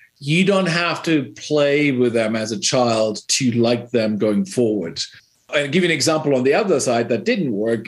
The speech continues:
is model buses. In the U K, where I lived for a long time, uh, if you were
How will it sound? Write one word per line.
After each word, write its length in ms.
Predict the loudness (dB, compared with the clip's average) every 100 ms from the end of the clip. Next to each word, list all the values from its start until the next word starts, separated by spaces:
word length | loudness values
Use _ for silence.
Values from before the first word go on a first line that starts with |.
| 0
is 500 | 2 2 2 -2 0
model 280 | 0 2 0
buses. 720 | 0 0 -2 -6 -6 -6 -10 _ _ _ _ _ -2
In 100 | 2
the 60 |
U 140 | 2 2
K, 260 | 2 2 2
where 160 | 2
I 40 | 2
lived 260 | 2 0
for 80 | 0
a 100 | 0
long 240 | 2 0
time, 640 | -2 -2 0 0 0 -2 -6 _ _ _ -6
uh, 200 | -4 -4
if 280 | -2 -4 -2
you 180 | 2 2
were 200 | 4 2